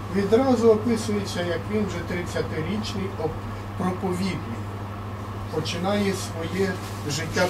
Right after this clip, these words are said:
проповідницьке"? Де той кусочок того життя? Деякі,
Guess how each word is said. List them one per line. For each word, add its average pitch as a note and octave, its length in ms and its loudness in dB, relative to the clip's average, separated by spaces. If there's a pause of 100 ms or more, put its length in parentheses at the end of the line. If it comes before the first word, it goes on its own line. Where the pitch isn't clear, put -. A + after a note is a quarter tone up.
проповідницьке"? E3+ 840 -2 (1900)
Де A#3+ 160 8
той B3 220 4
кусочок G#3 480 0 (840)
того F3 280 0
життя? D#3 380 -6 (640)
Деякі, E3+ 680 0